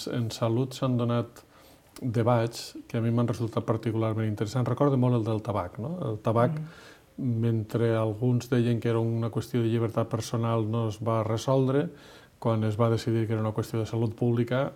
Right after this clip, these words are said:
Speaker 1: el tabaquisme està en franca, eh,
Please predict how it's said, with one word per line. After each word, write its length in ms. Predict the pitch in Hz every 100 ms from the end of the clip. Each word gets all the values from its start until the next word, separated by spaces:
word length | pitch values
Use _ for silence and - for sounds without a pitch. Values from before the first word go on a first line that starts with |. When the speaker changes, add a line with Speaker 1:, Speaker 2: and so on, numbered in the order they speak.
| - -
Speaker 1:
el 140 | 107
tabaquisme 560 | 110 98 - 104 101 101
està 500 | - 98 95 107 - -
en 140 | 107 107
franca, 640 | 104 95 95 98 95 98 - - - - _ -
eh, 180 | 98